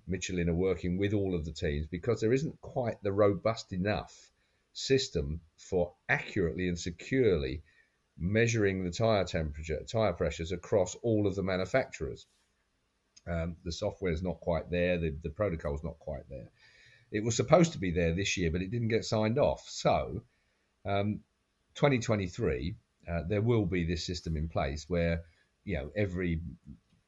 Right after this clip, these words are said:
millisecond of, uh, of, of a motorcycle's running, uh, the information will be available to, uh, Race Direction, and, and they'll be able to see whether somebody has transgressed the rule. The rule has always been there,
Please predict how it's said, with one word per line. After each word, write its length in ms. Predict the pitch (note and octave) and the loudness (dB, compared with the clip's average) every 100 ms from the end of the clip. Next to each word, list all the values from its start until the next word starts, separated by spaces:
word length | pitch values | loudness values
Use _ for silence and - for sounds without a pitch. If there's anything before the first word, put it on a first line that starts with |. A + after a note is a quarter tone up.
| - | -6
millisecond 720 | G#2 A2+ G2+ F2+ F2+ - E2+ | -2 0 0 0 -2 0 0
of, 180 | E2+ D#2+ | 0 0
uh, 260 | E2+ D2 F2 | -2 -2 -4
of, 120 | E2+ - | -6 -6
of 120 | F2 | -6
a 120 | F2 E2+ E2+ - | -4 -4 -6 -4
motorcycle's 600 | G2 F2 G2 E2+ F2+ F#2+ | -4 -2 -2 -2 -2 -2
running, 440 | F2+ D#2 D#2+ F2 - - F2 | -2 0 -2 -4 -8 -16 -8
uh, 100 | F2 | -8
the 140 | F2 G2 | -6 -6
information 480 | F#2 F2 F2 - F2+ | -4 -4 -4 -2 -4
will 100 | F2 | -2
be 320 | F2 E2+ E2+ - | 0 0 -2 -4
available 460 | E2+ F#2 F2 E2+ E2+ | -6 -2 0 -2 -4
to, 420 | - F#2 F2 E2+ - - _ - E2+ | -6 -4 -2 -4 -6 -18 _ -16 -8
uh, 80 | E2+ | -4
Race 240 | F2+ E2+ | -4 -2
Direction, 440 | F2 E2+ - E2+ | -2 -2 -2 -4
and, 220 | E2+ E2+ D#2+ | -2 -2 -4
and 180 | F2 E2+ | -6 -4
they'll 160 | F2 E2+ | -2 -2
be 180 | F2+ | -2
able 160 | E2+ E2+ | -2 -2
to 60 | D#2+ | -8
see 220 | - E2+ | -8 -6
whether 220 | E2 E2 | -4 -6
somebody 420 | - E2 E2 E2+ | -6 -6 -2 -2
has 160 | D#2+ - _ _ _ | -2 -4 _ _ _
transgressed 580 | F2 D#2+ D#2+ E2+ D#2 | -4 -4 -4 -6 -6
the 60 | E2+ | -6
rule. 320 | E2 F2 C#2+ - _ - | -4 -4 -6 -8 _ -4
The 80 | |
rule 280 | A2+ F#3+ B3 | 2 4 4
has 120 | G2+ | 2
always 300 | F2 C#2+ B1+ | 0 -2 -6
been 260 | - C#2 B1 | -8 -10 -10
there, 260 | A1 C2 | -12 -12